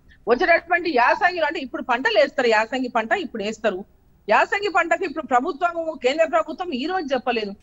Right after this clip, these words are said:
ఎప్పటి నుంచో కూడా సాయిల్ టెస్టింగ్లకు నిధులు ఇచ్చింది.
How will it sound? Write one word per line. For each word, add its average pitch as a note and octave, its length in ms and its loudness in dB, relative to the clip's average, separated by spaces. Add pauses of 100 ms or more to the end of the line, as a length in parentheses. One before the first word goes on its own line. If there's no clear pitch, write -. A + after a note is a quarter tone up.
(300)
ఎప్పటి E4 340 0
నుంచో F4+ 280 -14
కూడా D#4+ 220 -2
సాయిల్ D#4 340 -4
టెస్టింగ్లకు D4+ 840 -4
నిధులు B3 280 -2
ఇచ్చింది. D4 540 -2